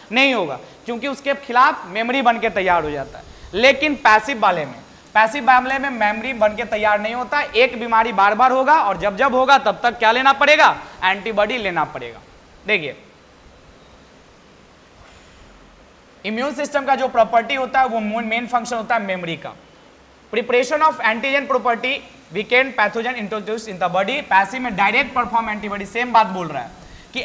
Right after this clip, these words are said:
active है, Active का मतलब है कि हमारा body किसी antigen के खिलाफ खुद क्या बनाएगा? Antibody बनाएगा। और passive में क्या करना पड़ेगा कि बना बनाया antibody हमको inject करवाना पड़ेगा।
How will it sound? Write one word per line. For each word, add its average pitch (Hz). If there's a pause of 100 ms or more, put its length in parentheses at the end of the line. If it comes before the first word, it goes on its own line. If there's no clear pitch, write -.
active 226
है, 262 (380)
Active 220
का 285
मतलब 269
है 294
कि 285
हमारा 208
body 240
किसी 240
antigen 233
के 240
खिलाफ 226
खुद 233
क्या 262
बनाएगा? 269 (320)
Antibody 208
बनाएगा। 156 (100)
और 180
passive 214
में 262
क्या 247
करना 240
पड़ेगा 233 (340)
कि 208
बना 220
बनाया 220
antibody 196
हमको 185
inject 190
करवाना 156
पड़ेगा। 131